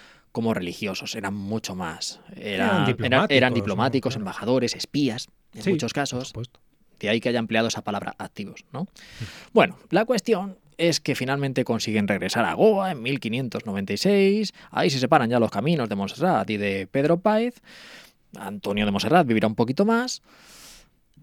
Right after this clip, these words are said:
Speaker 1: pero Pedro Páez seguía siendo joven y, y vigoroso. Y hay que
Speaker 2: Ujú.
Speaker 1: decir que ni,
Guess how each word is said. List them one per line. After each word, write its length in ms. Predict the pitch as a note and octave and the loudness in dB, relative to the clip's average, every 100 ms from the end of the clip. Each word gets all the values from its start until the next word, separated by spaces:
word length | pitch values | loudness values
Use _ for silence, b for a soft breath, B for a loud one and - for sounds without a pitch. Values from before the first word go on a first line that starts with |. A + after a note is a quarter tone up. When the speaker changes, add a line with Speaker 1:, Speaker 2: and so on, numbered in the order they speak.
| _ | _
Speaker 1:
pero 320 | - A3+ G#3+ A3+ _ | 8 8 8 2 _
Pedro 340 | B2+ A#2+ C3+ | 0 4 2
Páez 400 | C#3 F3+ D#3+ F3 _ _ _ | 4 4 4 0 _ _ _
seguía 420 | - - G#2 A2+ C3 | -8 -6 0 0 2
siendo 380 | B2 A#2+ B2+ | -2 -2 -2
joven 440 | A2+ - F#2+ G#2+ A#2+ | -2 -2 -2 0 0
y, 460 | A2 G2 G#2 G#2 F#2+ | -2 -2 -4 -8 -10
y 100 | G2+ | -10
vigoroso. 600 | F#2 F2 C3 F#3+ - - - - - | -8 -2 2 2 0 -16 -20 -20 -8
Y 60 | |
hay 100 | F2 | -8
que 100 | F2+ | -2
Speaker 2:
Ujú. 60 | G#2 | -2
Speaker 1:
decir 180 | C#3 B2+ | 0 0
que 120 | E3 | 0
ni, 200 | A#2+ G2+ | 0 -2